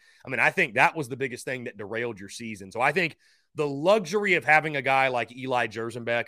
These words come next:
I, I would expect him to absolutely shine tonight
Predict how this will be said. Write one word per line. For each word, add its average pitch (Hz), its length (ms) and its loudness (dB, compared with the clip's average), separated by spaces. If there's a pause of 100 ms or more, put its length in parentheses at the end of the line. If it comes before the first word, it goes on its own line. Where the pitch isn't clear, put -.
I, 120 200 0
I 120 120 2
would 123 140 -4
expect 113 460 -8
him 110 280 -10
to 107 200 -12
absolutely 107 520 -6
shine 117 560 -6
tonight 113 440 -4